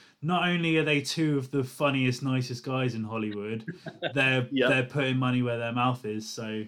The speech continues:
Speaker 2: Yeah, well, that, that's exactly it, isn't it? And, like, getting the fans on side before you start is such a massive,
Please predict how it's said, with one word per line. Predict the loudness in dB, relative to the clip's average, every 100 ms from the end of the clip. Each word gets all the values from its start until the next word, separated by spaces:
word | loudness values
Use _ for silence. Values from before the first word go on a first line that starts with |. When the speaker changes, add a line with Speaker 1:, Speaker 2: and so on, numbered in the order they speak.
| -12 _ _
Speaker 2:
Yeah, | -6 -4 -2
well, | -2 -2
that, | -2
that's | -2 -2
exactly | -2 -2 -4 -2
it, | -4
isn't | -4
it? | -8 -8
And, | -8
like, | -6 -6 -8 -14 -20 _ _
getting | -2 0 -2
the | -6
fans | -6 -8 -6
on | -6
side | -4 -2 -2
before | -4 -6 -4
you | -2 -4
start | -4 -4 -4
is | -6
such | -10 -10
a | -8
massive, | -8 -8 -10 -10